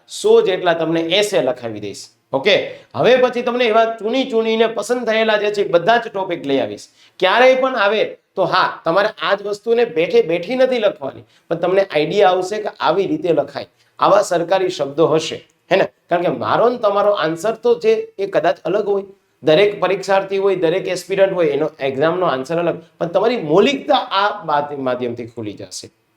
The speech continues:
ઓકે, તો આવો જોઈ લઈએ શું કરવું જોઈએ અને કેવી રીતે લખવું જોઈએ.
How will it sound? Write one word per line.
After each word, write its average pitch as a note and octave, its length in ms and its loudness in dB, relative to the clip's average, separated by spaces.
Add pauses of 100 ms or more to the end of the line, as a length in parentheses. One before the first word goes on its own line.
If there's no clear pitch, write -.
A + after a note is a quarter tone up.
ઓકે, A#2+ 400 -2 (140)
તો E3+ 80 4
આવો F#3+ 360 4
જોઈ G#3 160 4
લઈએ A3+ 380 2 (200)
શું A#3+ 280 -4
કરવું A3+ 260 2
જોઈએ G#3 360 2
અને F3+ 140 -2
કેવી F#3 240 0
રીતે G3+ 180 4
લખવું F#3+ 300 -2
જોઈએ. F#3+ 340 -2